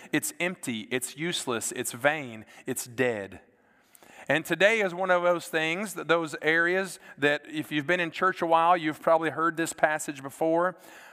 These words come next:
uh, but it's not a fun one. Because James speaks very directly to the destructive nature of our speech,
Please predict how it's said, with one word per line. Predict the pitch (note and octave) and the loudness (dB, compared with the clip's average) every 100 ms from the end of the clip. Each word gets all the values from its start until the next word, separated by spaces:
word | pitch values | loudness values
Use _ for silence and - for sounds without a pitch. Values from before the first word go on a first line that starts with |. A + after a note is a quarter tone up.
| - | 2
uh, | D3 D3 C#3+ | 4 4 2
but | D3 | 0
it's | E3+ D#3+ | 0 0
not | E3+ G3 G3+ - | 2 4 2 0
a | D3+ | -2
fun | - F#3 G3 | 4 2 2
one. | B2 F#2+ E2+ - _ _ _ _ _ _ _ - C3+ | -4 -10 -16 -20 _ _ _ _ _ _ _ -14 -4
Because | D3 D#3 C3+ | 0 0 -2
James | C3 E3 F#3+ G3 F#3 - - - | -2 0 0 -4 -6 -12 -18 -12
speaks | - - E3+ - | -4 -2 -2 -2
very | C#3 E3+ G3 G3+ F#3 | 0 2 2 0 -2
directly | D3 C#3+ D3 D#3 - D3+ C3 | -2 0 2 0 -2 -6 -6
to | - | -4
the | B2+ | -4
destructive | B2 A#2 - D#3 C#3+ - E3 B2+ | -4 -4 -2 0 0 0 -4 -2
nature | C3 C#3+ - C3 A#2+ | -2 -2 -4 -4 -2
of | A2 | 0
our | A#2 A2+ | 0 0
speech, | - - D#3+ A2+ - - | -10 -10 -12 -12 -14 -14